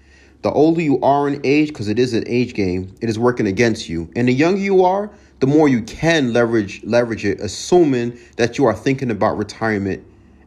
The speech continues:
at such a young age. Now, I know many of you may be thinking, "Okay, Tyron, you explained the retirement part, but what about the alone part?" Well, when I say alone, I am not just talking about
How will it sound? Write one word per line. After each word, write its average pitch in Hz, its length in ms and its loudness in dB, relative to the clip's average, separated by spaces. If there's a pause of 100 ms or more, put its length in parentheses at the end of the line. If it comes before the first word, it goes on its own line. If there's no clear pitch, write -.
at 107 140 -2
such - 320 -4
a 101 80 0
young 95 280 -2
age. - 400 -2 (640)
Now, 127 220 2
I 165 40 2
know 175 160 -2
many 160 200 0
of 143 100 -2
you 143 120 0
may 139 160 4
be 123 140 -4
thinking, 120 480 -4
"Okay, 127 300 0
Tyron, 92 520 -4 (320)
you 127 120 4
explained 175 340 2
the 135 40 2
retirement 117 640 0
part, 90 400 -2 (360)
but 107 100 2
what 139 140 4
about 147 260 0
the 120 80 -4
alone 117 360 0
part?" - 300 -8 (600)
Well, 113 140 4
when 143 120 4
I 151 60 4
say 151 260 0
alone, 127 600 2
I 131 100 0
am 143 160 0
not 139 440 -2 (120)
just - 200 -6
talking 131 300 0
about 107 380 -2